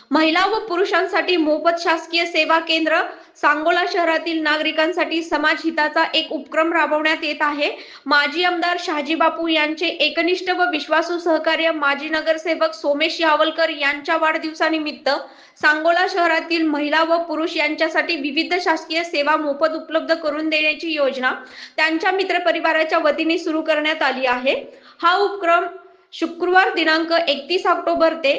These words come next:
रविवार दिनांक दोन नोव्हेंबर या तीन दिवसादरम्यान सकाळी दहा ते संध्याकाळी सहा या वेळेत राशन धान्य दुकान शेजारी वज्राबाद पेठ सांगोला येथे होणार आहे.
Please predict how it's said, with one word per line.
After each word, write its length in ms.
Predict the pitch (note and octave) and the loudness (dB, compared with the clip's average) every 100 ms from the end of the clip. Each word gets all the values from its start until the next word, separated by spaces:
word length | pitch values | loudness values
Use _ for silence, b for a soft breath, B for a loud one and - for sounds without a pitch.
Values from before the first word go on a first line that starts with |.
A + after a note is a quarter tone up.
| - C4+ | -2 -2
रविवार 440 | D4 E4+ F4 F#4+ | 0 2 2 2
दिनांक 420 | - E4+ D#4+ E4 F4 B3+ | 2 0 0 0 -2 0
दोन 220 | E4 F4 | 0 2
नोव्हेंबर 440 | E4 D#4+ D#4 D#4+ | 2 2 2 2
या 240 | D#4 D4+ E4 E4 | 2 2 0 -2
तीन 160 | E4 F4 | -4 -2
दिवसादरम्यान 720 | F4 F4+ E4 E4 D4+ C4 D#4+ | -2 2 2 2 0 0 0
सकाळी 440 | F4+ D#4+ E4 F4+ F#4 | 0 0 2 0 0
दहा 280 | C4+ C#4+ | -2 -4
ते 160 | D#4 F4+ | -2 -2
संध्याकाळी 540 | G4 D#4 D4+ D#4+ E4+ F#4 | -2 0 0 2 0 0
सहा 260 | F4+ D4+ | -2 -4
या 180 | E4 E4 | 0 0
वेळेत 560 | E4 D4+ D#4+ E4 - - | 0 0 -2 -4 -10 -6
राशन 480 | D4 C4+ C#4 F4+ E4+ | -2 -2 0 -2 0
धान्य 300 | D#4+ D#4+ D#4+ | 0 0 0
दुकान 420 | C4+ D4 C4 D4 - B B B | -4 -2 0 0 -4 B B B
शेजारी 460 | - E4 E4 E4 F#4 | -2 0 2 2 2
वज्राबाद 560 | D4 C#4+ D4+ D4+ D4+ D#4 D#4+ | 2 2 2 2 0 0 -2
पेठ 160 | D#4+ | -2
सांगोला 480 | - D#4 D4 D#4 D#4+ | -2 -2 0 2 2
येथे 260 | D#4 D#4 E4 | 0 0 -2
होणार 360 | E4 D4 D4 | 0 2 2
आहे. 300 | D4 C4+ C#4 | 2 0 -2